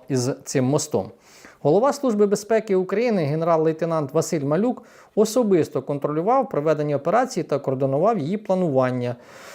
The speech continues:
Ну, шкода, що це не сталося в неділю, тоді, певне, б у російської переговірної групи ще б менше було аргументів, а в нас ще більше карт.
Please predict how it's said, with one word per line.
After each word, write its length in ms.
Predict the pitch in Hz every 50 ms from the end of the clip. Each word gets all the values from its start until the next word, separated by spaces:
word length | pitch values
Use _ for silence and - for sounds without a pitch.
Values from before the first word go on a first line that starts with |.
| - - -
Ну, 100 | 170 156
шкода, 340 | - - - 180 196 208 190
що 160 | - - 180
це 120 | - 190
не 100 | 180 180
сталося 440 | 165 - 196 185 180 180 - - 196
в 40 | 185
неділю, 320 | 190 202 233 294 277 233
тоді, 220 | 170 - 165 160 165
певне, 340 | 156 - 170 170 165 160
б 80 | 151 - - -
у 280 | 160 156 156 156 147 139 131 - - - - -
російської 640 | 151 147 147 165 156 - 180 143 - - 151 147 139
переговірної 720 | 131 - - - 180 - - 165 175 170 156 143 151 143
групи 300 | 170 240 240 - 147 147 -
ще 280 | - - - 190 160
б 80 | 131 127
менше 300 | 127 120 113 - - 123
було 220 | 117 123 123 131
аргументів, 600 | - 139 131 143 156 185 233 269 233 - - 127 123
а 60 | 123
в 60 | 127
нас 240 | 151 190 202 - -
ще 220 | - - - - 165
більше 320 | 156 156 156 - - 131
карт. 340 | - - 101 92 - -